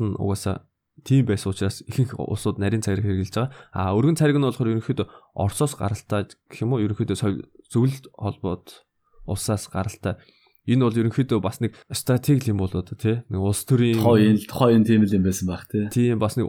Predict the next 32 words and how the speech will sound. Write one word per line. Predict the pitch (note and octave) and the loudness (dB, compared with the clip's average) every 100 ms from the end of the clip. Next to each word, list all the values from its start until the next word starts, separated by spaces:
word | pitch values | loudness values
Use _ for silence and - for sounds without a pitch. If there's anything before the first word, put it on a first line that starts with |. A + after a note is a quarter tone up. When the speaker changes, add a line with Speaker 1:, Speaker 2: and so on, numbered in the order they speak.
| - | -2
Speaker 1:
тухайн | A#2 A2+ | -2 0
улсын | F2 A2 G#2 - A#2+ G#2+ | 2 0 0 -2 0 0
улс | G#2+ A#2 | 0 0
орнуудын | A2 A2+ - G#2+ | 0 0 0 -2
хоорондын | A2 G#2+ A2 G#2 G2+ G2+ | 0 0 0 -2 -2 -2
тий | G2+ | -2
эдийн | F2+ G#2+ A#2 A2 | 0 2 0 -2
засгийн | - A2 G2+ G2+ - - _ _ | -6 -4 -2 -2 -6 -12 _ _
одоо | G2 F#2+ F#2+ | -6 -4 -2
техник | A#2+ B2+ A2 | 0 2 2
эдийн | A#2 G#2 | 0 -2
засгийн | - - G2 - _ | -4 -6 -6 -8 _
өөрсдийнх | G#2+ - - G2 G2+ | -6 -6 -6 -4 -4
нь | - F#2 | -4 -8
тий | - _ _ - | -10 _ _ -8
бодлого | - - A#2+ G#2+ | -8 -6 -6 -6
юм | G2 | -4
уу | G#2 A2+ - - - - - C#3 D#3 C#3 - - _ _ - | -6 -8 -12 -12 -8 0 2 4 2 0 -8 -20 _ _ -4
тэр | A#2 | -2
утгаараа | - G#2+ G2+ | -2 -2 -2
Speaker 2:
тий | - A#2 G#2 G#2+ | 2 2 4 4
энэ | C3 | 6
дээр | D3 C#3+ B2+ | 6 6 6
болохоор | C3 B2 A#2+ A2+ | 4 4 4 4
фан | C3+ C#3+ C#3+ | 4 6 4
факт | C3+ B2+ - | 2 -2 0
нь | C3 A#2 | 2 2
болохоор | - A2+ A2 G2+ | 0 0 0 -2
нэг | - - - A2 A#2+ | -6 -20 -2 2 4
хүмүүс | C#3 C3 C3 | 6 4 4
өргөн | C#3 D3+ | 6 8
нарийн | B2+ B2+ | 8 8